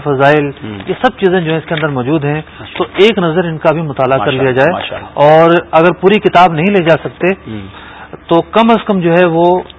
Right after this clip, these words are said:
Speaker 1: یہ جو ایک چیپٹر ہے،
Speaker 2: ماشاء اللہ۔
Speaker 1: اس کی فوٹو کاپی کروا لیں اور اس کی فوٹو کاپی کروا کر اپنے ساتھ لے جائیں۔
Speaker 2: اور وہ میں نے جو عرض کیا نا کہ وہ جو، آ، عاشقان رسول کی ایک سو تیس حکایات، اس میں
Speaker 1: جی۔
Speaker 2: بھی امیر علیہ سنت نے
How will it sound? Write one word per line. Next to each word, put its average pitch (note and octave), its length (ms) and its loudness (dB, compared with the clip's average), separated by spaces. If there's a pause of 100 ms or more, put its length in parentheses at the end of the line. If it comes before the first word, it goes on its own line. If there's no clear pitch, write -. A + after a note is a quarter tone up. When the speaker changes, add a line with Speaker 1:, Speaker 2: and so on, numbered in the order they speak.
(280)
Speaker 1:
یہ E3 200 2
جو F#3+ 100 4 (160)
ایک F#3 140 -2 (100)
چیپٹر F3 320 2
ہے، D#3 240 2
Speaker 2:
ماشاء A2 260 -6
اللہ۔ F#2+ 140 -16
Speaker 1:
اس - 160 -12
کی F#3 60 0
فوٹو D3 260 -4
کاپی E3 240 -2
کروا C#3 280 2
لیں E3 120 -2 (460)
اور D#3+ 200 2
اس D#3+ 140 -2
کی - 100 -4
فوٹو D3+ 280 -6
کاپی E3 260 -2
کروا C3 280 0
کر D3 240 -2
اپنے D3+ 220 -6
ساتھ C3+ 380 -2
لے C3 160 2
جائیں۔ G#2 180 -6
Speaker 2:
اور D3+ 120 0
وہ F3+ 120 2
میں F3+ 80 0
نے G3 140 2
جو G3+ 60 2
عرض E3+ 80 -2
کیا G#3 180 0
نا A#3+ 80 2
کہ G#3 140 -2
وہ F#3 120 -2
جو، E3+ 380 0
آ، C3+ 160 4
عاشقان D3 640 0
رسول D#3 220 -4
کی D#3+ 100 -4
ایک C#3 100 -4
سو D3+ 80 -6
تیس D3+ 260 -4
حکایات، A#2 360 -2
اس C#3 100 -10
میں D3 60 0
Speaker 1:
جی۔ G3 60 2
Speaker 2:
بھی G3+ 140 -2
امیر E3 180 0
علیہ F3 200 -2
سنت D3+ 300 -2
نے D#3 120 -4